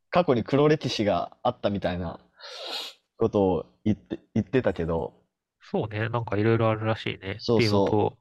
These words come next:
Speaker 2: あとはなんか発想が結構最初っからやばいから、なんか、
Speaker 1: そうね。
Speaker 2: なんだっけ、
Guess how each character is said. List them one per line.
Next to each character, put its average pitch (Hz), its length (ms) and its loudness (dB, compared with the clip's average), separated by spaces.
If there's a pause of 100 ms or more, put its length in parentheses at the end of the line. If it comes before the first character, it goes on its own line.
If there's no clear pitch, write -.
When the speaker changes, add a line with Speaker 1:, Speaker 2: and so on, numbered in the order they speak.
(300)
Speaker 2:
あ 175 100 -2
と 175 80 -4
は 117 80 -4
な 123 80 -2
ん - 40 -8
か 92 140 -4
発 - 240 -8
想 185 200 -2
が - 80 -14
結 - 220 -6
構 185 200 -2 (100)
最 120 140 -6
初 - 120 -6
っ - 60 -20
か 123 120 0
ら 120 200 -2
や 107 140 0
ば 110 100 -2
い 101 40 -4
か - 100 -6
ら、 - 240 -14
な 101 120 -10
ん - 20 -18
か、 - 320 -8
Speaker 1:
そ 131 180 2
う 107 40 0
ね。 101 100 0
Speaker 2:
な 98 80 2
ん - 20 2
だ 98 60 -2
っ - 40 -12
け、 98 220 -6